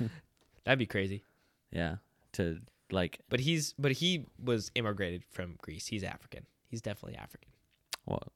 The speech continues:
Speaker 1: yeah, but I mean
Speaker 2: But also, fun fact. So this is actually funny that you bring this up. So Giannis
Speaker 1: Mm-hmm.
Speaker 2: is a, sp-, <laughs> speaking of weird family ties, but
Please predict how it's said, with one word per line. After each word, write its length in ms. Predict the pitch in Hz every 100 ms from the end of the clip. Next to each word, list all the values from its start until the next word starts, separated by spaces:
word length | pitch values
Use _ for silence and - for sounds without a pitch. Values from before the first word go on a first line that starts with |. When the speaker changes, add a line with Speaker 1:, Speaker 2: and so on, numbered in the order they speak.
| -
Speaker 1:
yeah, 280 | - 90 57 - _ -
but 100 | -
I 40 | -
mean 200 | - - 107 _ _ - - _ _ -
Speaker 2:
But 300 | 131 117 - -
also, 380 | 135 160 131 117
fun 240 | - 113
fact. 380 | 110 104 92 - _ _ _
So 140 | - 131
this 120 | 165
is 40 |
actually 300 | 202 170 - -
funny 220 | 147 135
that 100 | 110
you 80 | 113
bring 180 | 113
this 160 | 110 -
up. 140 | -
So 120 | - 131
Giannis 580 | 123 113 165 196 - - _ -
Speaker 1:
Mm-hmm. 240 | 107 101 104 -
Speaker 2:
is 300 | 131 123 113 -
a, 80 | 120 117 _ -
sp-, 160 | - - -
<laughs> 180 | - -
speaking 440 | 143 - 135 120
of 100 | 107 -
weird 240 | 113 110 98
family 300 | 104 98 98
ties, 340 | 95 95 - - - -
but 100 | 135